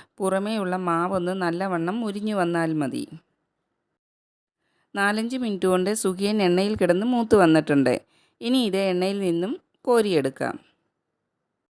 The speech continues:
ചായക്കടയിൽ നിന്നും വാങ്ങിക്കഴിക്കുന്ന സുഖിയൻ്റെ അതേ ടേസ്റ്റാണ് ഇതിനുമുള്ളത്. പുറംഭാഗം നല്ല ക്രിസ്പിയും അകം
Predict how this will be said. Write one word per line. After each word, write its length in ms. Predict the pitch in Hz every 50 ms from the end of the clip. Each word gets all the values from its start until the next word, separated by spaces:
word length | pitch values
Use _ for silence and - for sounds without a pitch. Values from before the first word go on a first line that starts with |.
| _ _ _ _ _ _ _ _ _ _ _ _ _ _ _ _ _ -
ചായക്കടയിൽ 500 | 196 185 180 185 180 - 196 214 214 208 208
നിന്നും 200 | 220 214 214 214 208 185
വാങ്ങിക്കഴിക്കുന്ന 600 | 170 170 180 185 - 190 175 170 175 180 190 196 202 -
സുഖിയൻ്റെ 480 | - 170 160 - 180 175 180 180 190 202 185 165
അതേ 200 | 151 165 175 190 208 220 220 -
ടേസ്റ്റാണ് 540 | 175 165 170 - - - 175 170 170 185 214 220 214
ഇതിനുമുള്ളത്. 640 | 202 208 208 202 196 180 156 147 143 139 120 117 101 - - _ _ _ _ _ _ _ _ _ _ _ _ _ _ _ _ _ _ _ _ _ _ _ 185
പുറംഭാഗം 500 | 185 185 185 185 202 202 202 208 214 214 202
നല്ല 160 | 180 175 190 190 -
ക്രിസ്പിയും 460 | 180 156 - - - 175 180 196 214 - - -
അകം 180 | 175 175 190